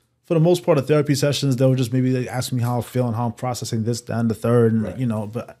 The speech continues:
Speaker 1: the, the therapy that I have more recently within the past couple of years has, has been more effective 'cause as an adult, you know, that there's things, the real things, real issues that I talked about and really want to reflect on, and
Speaker 2: Right.
Speaker 1: you know. And so, yeah, so back then it was more so,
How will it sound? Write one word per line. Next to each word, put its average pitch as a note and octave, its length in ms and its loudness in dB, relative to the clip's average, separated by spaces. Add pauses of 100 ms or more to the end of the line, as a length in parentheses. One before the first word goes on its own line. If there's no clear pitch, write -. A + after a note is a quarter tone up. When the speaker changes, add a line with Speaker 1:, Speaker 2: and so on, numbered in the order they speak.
(100)
Speaker 1:
the, C3 360 -2
the C#3 100 2
therapy D#3 360 0
that C#3 140 4
I C3 40 2
have C3 220 4
more C3+ 160 6
recently A#2 440 2
within A2+ 260 0
the G#2+ 60 0
past A#2 320 -4
couple A2+ 180 -6
of A2+ 60 -2
years A2+ 200 0
has, F#2 180 -6
has G2+ 160 -14
been A2+ 240 -2
more A2+ 300 -2
effective A2+ 460 -8
'cause G#2 140 -6
as A2 200 -10
an G#2+ 100 -6
adult, G2+ 420 -4 (540)
you G#2 100 -8
know, G2 280 -10
that G#2+ 200 -18
there's A#2 220 -2
things, A#2 320 0
the A2+ 100 -4
real A2+ 300 -2
things, A2 500 -4 (260)
real A#2+ 240 -4
issues A2+ 280 -10
that G#2+ 80 -4
I G#2+ 60 -4
talked A#2 280 -10
about G#2 200 -4
and G2+ 120 -4
really G#2+ 180 -2
want G2+ 240 -6
to A2 140 -6
reflect C3 580 -6
on, F#2 220 -10
and F#2+ 340 -18
Speaker 2:
Right. D#2+ 220 -2
Speaker 1:
you G2+ 40 -18
know. C3 200 -2 (960)
And G#2+ 580 -10
so, D#3+ 180 0
yeah, D#3 280 2
so C3 200 -2
back D3+ 300 -2
then C3+ 180 -2
it B2 60 -4
was A2+ 160 -4
more B2 280 -2
so, G#2+ 680 -6